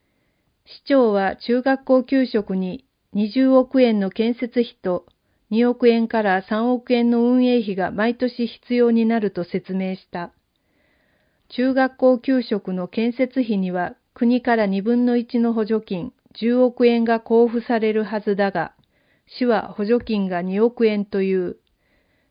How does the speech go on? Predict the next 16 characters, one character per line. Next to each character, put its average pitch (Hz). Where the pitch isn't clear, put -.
建 262
設 262
費 233
の 190
二 190
分 247
の 247
一 240
の 226
補 220
助 208
を 180
規 -
定 202
し -
た 190